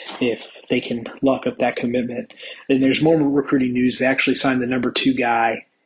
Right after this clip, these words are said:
in the class of twenty twenty-four, Cody Merrill from California, uh, coached by Daniel Cormier, a really high-level wrestler, um, was a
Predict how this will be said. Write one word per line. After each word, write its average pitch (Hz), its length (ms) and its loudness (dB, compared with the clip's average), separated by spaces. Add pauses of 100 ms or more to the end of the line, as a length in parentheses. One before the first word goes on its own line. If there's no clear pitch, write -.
(120)
in 127 160 0
the 120 80 -4
class - 320 0
of 127 80 -2
twenty 127 220 0
twenty-four, 123 680 0
Cody 127 280 0
Merrill 123 360 0
from 123 140 -8
California, 120 840 -2 (500)
uh, 120 180 -10
coached - 300 0
by 117 140 0
Daniel 117 320 -2
Cormier, 139 720 2 (560)
a 117 100 -10
really 135 260 2
high-level 117 440 0
wrestler, 117 640 -2 (180)
um, 107 360 -8 (1300)
was 117 320 -2
a 110 680 -4